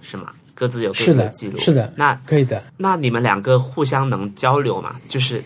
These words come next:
Speaker 2: 嗯，可以的。它可以一，就是比如说我们到时候都开始玩了以后，每个人就会有一个岛。它这次是这样的，一台主机只能生成一个岛，因为岛的地形好像会稍微有点不一样吧，就是特征还是会不一样。嗯。
Speaker 1: 嗯。
Speaker 2: 那么你的岛我们是可以去做客的。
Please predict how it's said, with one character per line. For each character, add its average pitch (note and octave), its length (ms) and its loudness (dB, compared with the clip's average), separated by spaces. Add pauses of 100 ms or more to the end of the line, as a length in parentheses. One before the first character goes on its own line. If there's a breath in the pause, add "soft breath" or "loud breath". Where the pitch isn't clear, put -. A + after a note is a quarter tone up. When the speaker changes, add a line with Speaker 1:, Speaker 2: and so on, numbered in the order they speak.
(120)
Speaker 2:
嗯， C3+ 300 6
可 F#3+ 180 6
以 G#3+ 120 6
的。 B2+ 160 2
它 B3 160 2
可 B3+ 100 4
以 F3 180 8
一， G#3+ 160 6 (220)
就 A#3+ 140 6
是 A3 100 8
比 E3+ 100 2
如 D3+ 140 10
说 G#3 180 4 (120)
我 D3 160 6
们 D3 100 8
到 G3 60 10
时 F#3 80 6
候 F#3 80 6
都 G3+ 120 8
开 G3 220 4
始 F3 80 8
玩 C3 180 6
了 C3+ 60 8
以 B2 40 8
后， A#2+ 120 4
每 C3+ 220 6
个 B2+ 60 6
人 C3 120 8
就 E3+ 100 6
会 E3+ 120 8
有 B2 100 6
一 B2 80 4
个 D3 120 6
岛。 - 280 -4
它 G3+ 140 4
这 A3 120 8
次 G3+ 120 4
是 G3 120 0
这 A3 80 6
样 F3+ 140 6
的， A2 120 0
一 G#3+ 120 4
台 A#2 360 2
主 G#2+ 240 -4
机 D3 220 2
只 C3+ 200 0
能 G#2 180 0
生 E3+ 200 4
成 C3 260 4
一 A#2 80 2
个 - 120 4
岛， - 280 -2
因 F3 80 6
为 F3+ 80 8
岛 B2 160 6
的 A#2+ 80 4
地 G3 160 2
形 C3+ 180 4
好 C3+ 100 2
像 A#2 140 0
会 C3 140 4
稍 C3+ 160 4
微 C#3 80 6
有 B2+ 60 6
点 A#2 140 0
不 G#2+ 120 -6
一 G#2+ 60 -2
样 A2 140 -2
吧， - 140 -14 (220)
就 C#3+ 100 4
是 C3+ 60 6
特 - 180 4
征 E3 160 6
还 C3+ 140 6
是 D3 40 4
会 C#3+ 140 6
不 C3+ 140 4
一 A2 60 2
样。 A2+ 140 0 (200)
嗯。 A2+ 420 0
Speaker 1:
嗯。 A#2+ 340 2 (300)
Speaker 2:
那 F#3+ 140 6
么 F3+ 100 8
你 C#3 220 6
的 E3+ 120 8
岛 B2 220 6
我 A#2 140 4
们 A2+ 100 0
是 D#3+ 140 -2
可 F3 80 4
以 D#3+ 40 6
去 D#3 120 2
做 D#3 180 6
客 - 220 4
的。 - 80 -4